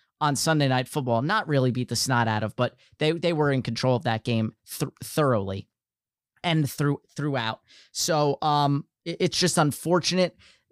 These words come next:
We'll get into it a little bit later. It's despicable, uh, how they've looked two, two weeks in a row now coming off of a bye. It's the same old Jets. I, I'm over it, but I, I don't wanna digress too much. I, I do wanna, um, we're gonna start with college football, obviously, but,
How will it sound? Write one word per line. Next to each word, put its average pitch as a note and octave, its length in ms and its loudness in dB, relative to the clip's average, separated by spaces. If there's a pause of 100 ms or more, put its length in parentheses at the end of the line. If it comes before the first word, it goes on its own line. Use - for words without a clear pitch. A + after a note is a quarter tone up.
(100)
We'll C#3+ 240 2
get D3 200 0
into D#3+ 320 2
it D#3+ 60 4
a D3 60 4
little D3 200 2
bit C3 200 -2
later. D3+ 400 2
It's - 300 -4
despicable, D3+ 1000 -2
uh, - 220 -6 (100)
how C#3+ 220 0
they've B2+ 200 2
looked C#3 440 -2
two, E3+ 240 -2 (120)
two - 160 0
weeks D#3 480 -2
in D3 120 0
a C#3 60 2
row C3+ 220 0
now C3 360 0
coming C3+ 280 0
off B2+ 180 0
of A#2 120 -6
a G#2+ 60 -2
bye. C#3+ 300 2
It's - 180 -4
the A2+ 100 -8
same A#2 300 0
old G#2+ 200 -2
Jets. - 460 -2 (320)
I, C#3+ 160 0
I'm D3 180 2
over C3+ 300 0
it, C#3 160 0
but B2+ 180 0
I, B2 180 2
I C3 120 -2
don't C3 160 2
wanna B2+ 220 -2
digress A#2 440 -2
too - 180 -2
much. C3 300 0 (240)
I, D3+ 300 -2
I C#3+ 40 0
do D3 180 0
wanna, C#3+ 360 0
um, A#2+ 420 2 (140)
we're D3 100 -4
gonna D#3+ 140 2
start C#3+ 280 0
with C3 140 -6
college C3 360 0
football, A#2 420 -2
obviously, B2 600 0
but, C3 280 -2